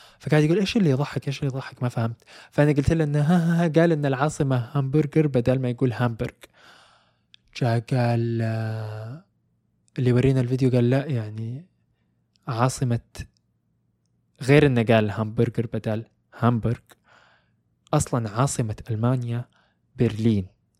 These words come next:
مو هامبورغ. ف وأنا أشرح لصاحبي السالفة، كنت أحسب نفسي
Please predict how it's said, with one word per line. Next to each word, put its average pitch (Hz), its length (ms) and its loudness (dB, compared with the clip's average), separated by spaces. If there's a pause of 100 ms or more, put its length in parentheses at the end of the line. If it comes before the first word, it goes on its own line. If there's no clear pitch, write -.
مو 120 120 0
هامبورغ. 107 400 -6 (1120)
ف - 300 -10 (1400)
وأنا 220 340 4
أشرح - 340 -2
لصاحبي - 340 -2
السالفة، 143 640 -2
كنت - 240 -2
أحسب 180 420 -2
نفسي 147 440 -4